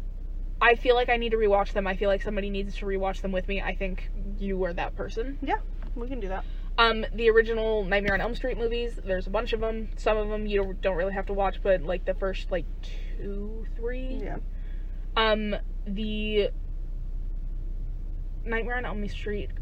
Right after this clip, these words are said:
Speaker 1: remakes. The one remake.
Speaker 2: Yeah.
Speaker 1: Really bad. Don't ever watch it. It's not good.
Speaker 2: <laughs>
Speaker 1: I tried it, and I was hoping it could have that same kind of, like, charm that I feel like the remake of Friday the Thirteenth has.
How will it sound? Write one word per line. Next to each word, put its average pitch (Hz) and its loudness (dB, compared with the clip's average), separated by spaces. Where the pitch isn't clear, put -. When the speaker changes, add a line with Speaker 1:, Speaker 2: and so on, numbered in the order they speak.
Speaker 1:
remakes. 202 -2
The 208 2
one 196 4
remake. 202 0
Speaker 2:
Yeah. 214 -4
Speaker 1:
Really 226 4
bad. 233 2
Don't 226 4
ever 220 4
watch 214 4
it. 202 0
It's - 6
not 226 4
good. 185 4
Speaker 2:
<laughs> - -2
Speaker 1:
I 247 10
tried 220 4
it, 269 6
and 214 0
I 208 4
was 214 0
hoping 214 0
it - 0
could 208 -2
have 202 0
that 196 0
same 202 -2
kind 202 -4
of, 208 -4
like, 196 -2
charm 190 -2
that 190 -2
I 185 0
feel 196 0
like 185 -2
the 196 -2
remake 185 -2
of 185 0
Friday 185 -2
the 185 -4
Thirteenth 190 -4
has. 247 -2